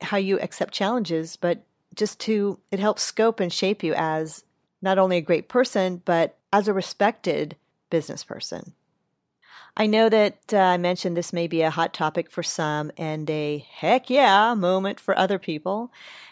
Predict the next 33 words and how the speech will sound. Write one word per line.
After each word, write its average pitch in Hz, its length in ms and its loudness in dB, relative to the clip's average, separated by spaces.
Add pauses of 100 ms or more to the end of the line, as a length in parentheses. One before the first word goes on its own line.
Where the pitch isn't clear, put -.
Like 226 280 -2
I 240 40 0
mentioned, 196 360 0
I 202 80 2
have 202 160 2
two 214 180 -6
sons 220 500 -4
whom 196 160 -4
I've 170 220 -4
taught 190 280 -2
to 190 80 -10
take 180 280 -8
pride 254 420 4
in 220 140 -2
the 185 80 0
work 190 300 -4
that 190 160 -2
they 196 160 -2
do, 160 480 -2 (420)
to 214 80 -8
follow 247 320 4
through 220 260 -2
with 175 140 -4
their 156 140 -2
projects, 214 720 0
their 156 140 -8
passion, 185 600 -2
and 170 140 -8
their 165 80 -4
achievements. 196 640 -8 (580)
There 220 560 4
was 214 400 2
no 208 600 2